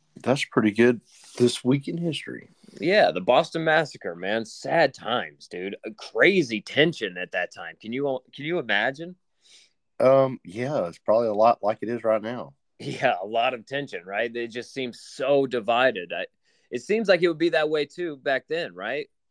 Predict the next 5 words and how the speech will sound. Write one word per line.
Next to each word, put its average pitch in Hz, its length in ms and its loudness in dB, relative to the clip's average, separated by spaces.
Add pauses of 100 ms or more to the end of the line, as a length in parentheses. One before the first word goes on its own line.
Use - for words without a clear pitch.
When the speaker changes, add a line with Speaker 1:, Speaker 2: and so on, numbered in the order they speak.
(180)
Speaker 1:
Yeah. 110 220 -6 (1600)
Speaker 2:
Yeah, 101 340 -16
that 131 180 -2
would 92 120 -16
suck, - 520 -6